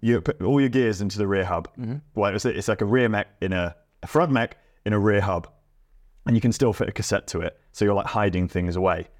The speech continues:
Speaker 2: Mm-hmm.
Speaker 1: And everyone moaned about it and just goes, "Oh, it's stupid. Why?" You know, like, they're just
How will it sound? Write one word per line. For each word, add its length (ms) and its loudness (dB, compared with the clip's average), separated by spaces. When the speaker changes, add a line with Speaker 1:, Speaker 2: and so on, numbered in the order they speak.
Speaker 2:
Mm-hmm. 160 -2
Speaker 1:
And 260 2
everyone 320 2
moaned 240 2
about 220 -4
it 100 -12
and 100 -2
just 140 -2
goes, 260 0
"Oh, 200 4
it's 120 -2
stupid. 440 -2
Why?" 260 2
You 180 0
know, 140 -2
like, 220 -2
they're 120 0
just 260 -8